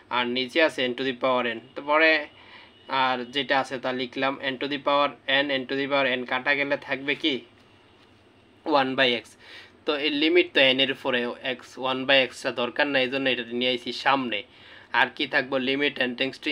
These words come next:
infinity one plus one by n whole to the power n। তো আমরা জানি এই সূত্র, দেখো, limit n tends to infinity one plus one by whole to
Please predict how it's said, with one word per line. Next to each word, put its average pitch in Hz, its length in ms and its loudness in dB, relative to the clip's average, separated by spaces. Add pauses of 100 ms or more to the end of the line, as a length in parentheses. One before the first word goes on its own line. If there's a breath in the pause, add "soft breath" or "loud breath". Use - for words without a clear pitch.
infinity 147 500 -2 (260)
one 127 140 -2
plus 139 180 -2 (140)
one 131 160 -4
by 143 100 2 (140)
n - 80 -6
whole 123 200 -2
to 127 100 -6
the 135 80 -4 (100)
power 143 240 6 (280)
n। - 20 -12 (1080 loud breath)
তো 139 40 0 (140)
আমরা 139 200 4 (100)
জানি 156 280 6
এই 143 140 -2
সূত্র, 135 220 -8 (160)
দেখো, 135 220 -2 (160)
limit 135 240 0 (120)
n - 80 -6
tends 131 220 0
to - 40 -6 (100)
infinity 139 360 -4 (160)
one 127 160 -2
plus 139 160 -2 (160)
one 131 100 -2 (100)
by 156 100 6 (1300 soft breath)
whole 131 220 0
to 151 60 -2